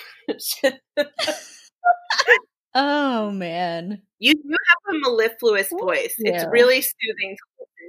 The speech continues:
Speaker 1: listen to.
Speaker 2: Aw.
Speaker 1: Yeah. I apologize for anyone listening to me. <laughs>
Speaker 2: No. Everyone thinks you're so funny.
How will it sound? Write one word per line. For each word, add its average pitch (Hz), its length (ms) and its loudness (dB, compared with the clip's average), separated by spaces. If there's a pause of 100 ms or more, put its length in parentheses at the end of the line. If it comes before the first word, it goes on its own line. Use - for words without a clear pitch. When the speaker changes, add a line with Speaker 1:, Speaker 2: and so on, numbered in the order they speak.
Speaker 1:
listen 311 180 0
to. 262 60 -4
Speaker 2:
Aw. 214 340 -6 (1300)
Speaker 1:
Yeah. 202 400 -4 (360)
I 226 80 6
apologize 240 720 0
for 226 140 -2
anyone 202 460 -4
listening 180 440 -12
to 262 80 2 (160)
me. 143 220 -14 (240)
<laughs> - 460 0 (1300)
Speaker 2:
No. 220 480 2
Everyone 302 420 -4
thinks 285 260 -12
you're 262 160 -10
so 240 220 -10
funny. 190 500 -14